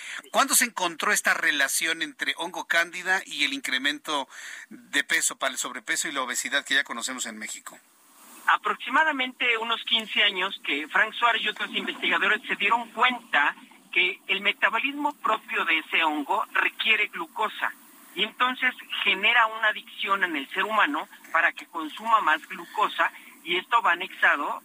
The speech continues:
Speaker 2: con, con el aumento de peso y con el aumento de acidez y todas las enfermedades. No es el único motivo de la obesidad, pero sí un motivo importante, sobre todo para batallar,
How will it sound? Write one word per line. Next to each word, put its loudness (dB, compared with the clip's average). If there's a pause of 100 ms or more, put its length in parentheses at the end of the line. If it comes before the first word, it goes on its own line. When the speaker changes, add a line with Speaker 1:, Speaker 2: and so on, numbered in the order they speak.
(120)
Speaker 2:
con, -2 (160)
con -4
el -2
aumento 0
de 0
peso -2
y -4
con -2
el -4
aumento 0
de 0
acidez -4
y -16
todas 4
las 2
enfermedades. 2 (380)
No 2
es 0
el -4
único -6
motivo -2
de -2
la -2
obesidad, 2 (120)
pero -2
sí -6 (240)
un 0
motivo -2
importante, 0
sobre -2
todo 2 (100)
para 4
batallar, 0